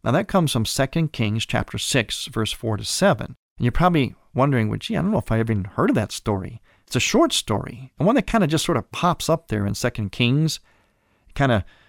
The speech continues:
leaves you wondering about it. You know, sometimes those things happen in the Bible where a story just kinda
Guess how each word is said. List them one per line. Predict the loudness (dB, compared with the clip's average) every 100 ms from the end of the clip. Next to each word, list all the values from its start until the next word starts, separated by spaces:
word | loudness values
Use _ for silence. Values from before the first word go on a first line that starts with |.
| _ -2
leaves | 0 2
you |
wondering | 2 4 4 2
about | 2 2 2
it. | 0 0
You |
know, | -2 0
sometimes | 0 0 0
those | 0 0
things | -2 -2
happen | -2 -2
in | -2
the |
Bible | -2 -2 -2 -4
where | -4
a |
story | -4 0 0
just | 0 -4
kinda | -4 -4